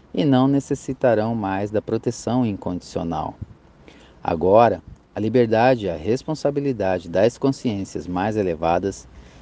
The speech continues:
não causarão mais nenhuma ação que pode ferir o corpo de Mãe Gaia. Uma nova era já está à espera da humanidade e do planeta em regeneração.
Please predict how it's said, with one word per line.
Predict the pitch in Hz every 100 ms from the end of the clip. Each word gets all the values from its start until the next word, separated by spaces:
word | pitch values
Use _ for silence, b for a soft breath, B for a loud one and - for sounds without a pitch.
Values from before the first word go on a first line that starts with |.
| B
não | 123 151
causarão | - 160 151 147 123 127 147 - - -
mais | 110 113 123
nenhuma | 135 165 143 143
ação | 135 - 117 127 - - - - -
que |
pode | - - 117 123
ferir | - 131 101 110 -
o |
corpo | 120 - 98 101 117 120 120
de | 110
Mãe | 104 101
Gaia. | 95 50 50 50 - - - - B B B B B B - -
Uma | 113 113
nova | 95 104 107 87
era | 87 98 107
já | 104
está | 98 - 107
à | 110
espera | 110 - 92 95
da | 92
humanidade | 95 101 113 98 107 123
e |
do | 131
planeta | 131 160 139 120 131
em | 104
regeneração. | 90 92 90 90 90 87 - - 64